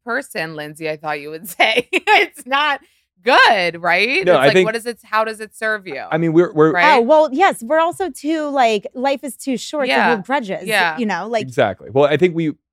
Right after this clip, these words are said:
Speaker 2: the four of us have, we all understand to some degree that what we are involved in, the world we live in, is, is very unique and very interesting. So there is a lot of grace I think we try to practice
Speaker 1: Yeah.
Speaker 2: on, amongst, uh,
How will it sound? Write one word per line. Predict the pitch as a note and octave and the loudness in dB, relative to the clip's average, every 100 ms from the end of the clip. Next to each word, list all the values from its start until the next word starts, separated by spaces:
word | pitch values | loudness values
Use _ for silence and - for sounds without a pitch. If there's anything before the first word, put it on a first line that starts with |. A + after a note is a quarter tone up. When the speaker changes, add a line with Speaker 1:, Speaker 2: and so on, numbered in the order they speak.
| _ _ | _ _
Speaker 2:
the | B2 | -10
four | - E3 F3 | -2 2 4
of | C3+ | 6
us | A#2+ A#2 - - - _ _ _ _ _ A2+ | 4 2 -4 -16 -20 _ _ _ _ _ -4
have, | A2 G#2+ G2 _ _ _ - | -2 -2 -6 _ _ _ -2
we | C#3 B2+ - | -2 -2 0
all | D3+ D#3+ | 4 6
understand | D3+ C3 A2 - A2+ A#2 A2+ | 4 0 -4 -6 -4 -4 -8
to | G2+ | -10
some | A2 G#2+ | -10 -8
degree | G#2 G2 F#2+ G2+ A2+ | -10 -8 -6 -6 -6
that | G2+ F#2+ - | -6 -8 -6
what | G#2 G#2 | -4 -2
we | A2 | 0
are | G#2+ G#2 G2+ | 0 0 -4
involved | - G#2 G2 G#2 G2+ | -6 -8 -4 -6 -6
in, | G#2+ | -10
the | G2+ | -10
world | G2 G2+ G2+ | -2 -2 -2
we | G2 | -6
live | G2+ | -8
in, | A2+ | -8
is, | G#2 G2+ _ - | -12 -18 _ -6
is | A#2 | -6
very | B2 D3 C#3+ | 4 4 4
unique | A#2 A2+ A2+ G#2 G#2+ | 0 -4 -8 -8 -10
and | G2+ G2+ | -10 -4
very | G#2 G#2+ G2 | -4 -4 -6
interesting. | G2 G#2 - G#2 F#2 F#2 _ _ _ _ _ - | -14 -16 -12 -12 -12 -16 _ _ _ _ _ -8
So | B2+ | 2
there | C3 | 4
is | C#3+ | 4
a | C#3+ | 4
lot | C3+ | 2
of | G#2+ | 0
grace | G#2+ G#2+ A2+ A2+ | -6 -6 -6 -6
I | |
think | G2+ G#2 | -8 -8
we | G2 | -10
try | - G#2 | -6 -4
to | G2+ | -4
practice | - G2+ F#2 - G#2 - | -4 -8 -8 -8 -10 -8
Speaker 1:
Yeah. | G3 C#3+ | -6 -6
Speaker 2:
on, | G#2 G2 _ - | -6 -10 _ -6
amongst, | G#2+ G#2+ G#2+ - - | -2 -2 -4 -10 -14
uh, | - | -16